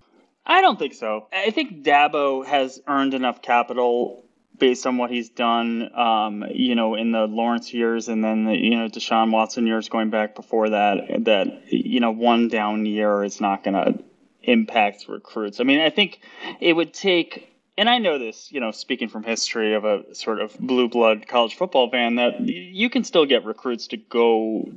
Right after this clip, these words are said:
to a team based on the brand and the history and the, and, and the coach, um, even, even if you're coming off a sort of underwhelming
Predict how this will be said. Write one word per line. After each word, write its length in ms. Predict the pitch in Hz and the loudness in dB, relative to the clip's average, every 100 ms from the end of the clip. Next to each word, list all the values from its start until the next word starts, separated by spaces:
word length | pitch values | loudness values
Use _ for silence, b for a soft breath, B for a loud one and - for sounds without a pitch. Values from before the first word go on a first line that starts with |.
| - | -4
to 560 | 117 107 104 101 98 B B B B B B B _ - | 2 2 2 0 -2 B B B B B B B _ -4
a 80 | 120 | -4
team 640 | - 127 113 110 107 98 - _ _ _ _ _ 117 | 0 2 2 2 0 -2 -10 _ _ _ _ _ 0
based 320 | 127 113 - | 2 2 2
on 120 | 113 | 0
the 40 | 104 | 0
brand 480 | 113 113 110 110 | 0 2 2 2
and 120 | 107 104 | -2 -4
the 60 | |
history 580 | 113 110 - 113 104 104 | -4 -4 -4 -2 0 0
and 140 | 104 107 | -2 -4
the, 60 | 104 | -4
and, 320 | - 107 95 107 | -4 -4 -4 -4
and 160 | 107 | -4
the 60 | 107 | -6
coach, 720 | - 123 107 101 - - - | 0 2 2 -2 -4 -4 -4
um, 360 | 117 110 104 107 | 0 2 2 0
even, 300 | 127 120 120 | 0 2 0
even 280 | 143 127 120 | 0 0 0
if 160 | 107 | -2
you're 80 | 117 | -8
coming 320 | - 120 110 | -4 -2 0
off 220 | 104 104 104 | 0 0 0
a 280 | 95 104 - | -2 -4 -6
sort 180 | 117 104 | -4 -4
of 60 | - | -2
underwhelming 960 | 110 104 101 98 101 98 98 95 95 | -2 0 0 0 0 0 -2 -2 -4